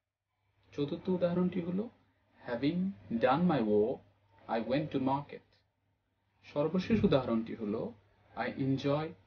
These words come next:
reading।" আমরা যদি এখন প্রত্যেকটি উদাহরণ বিশ্লেষণ করি, আমরা তাহলে দেখতে পাবো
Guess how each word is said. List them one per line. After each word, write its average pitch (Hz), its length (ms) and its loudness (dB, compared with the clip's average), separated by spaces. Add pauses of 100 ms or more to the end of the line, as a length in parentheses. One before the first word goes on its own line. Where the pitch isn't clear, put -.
(160)
reading।" 131 400 0 (800)
আমরা 120 260 0
যদি 180 260 -2
এখন 117 440 -4 (480)
প্রত্যেকটি 147 420 -6
উদাহরণ 156 420 2
বিশ্লেষণ 151 440 -6
করি, 117 300 -6 (480)
আমরা 123 200 -2
তাহলে 147 280 2
দেখতে 165 320 -2
পাবো 120 340 0